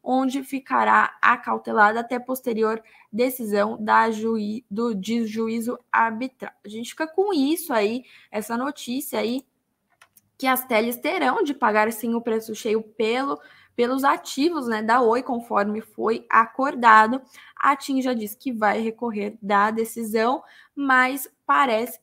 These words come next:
que, é, os ventos sopram em direção da Oi, né? Estão favorecendo aí.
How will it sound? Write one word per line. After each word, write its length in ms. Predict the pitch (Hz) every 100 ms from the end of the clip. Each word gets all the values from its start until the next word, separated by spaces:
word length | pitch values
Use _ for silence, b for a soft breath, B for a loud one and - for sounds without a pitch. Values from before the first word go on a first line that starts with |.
| _
que, 400 | - 247 254 -
é, 680 | - 220 214 208 208 208 202 -
os 220 | 262 262
ventos 580 | 254 247 277 311 - -
sopram 640 | - - 285 247 247 269 269 -
em 300 | 269 285 294
direção 640 | 254 233 233 - 240 254 _
da 260 | 233 269 254
Oi, 240 | - -
né? 300 | 208 214 226 -
Estão 400 | - - 233 233
favorecendo 880 | 214 214 226 240 240 208 208 208 220 b b b
aí. 520 | - 262 240 220 -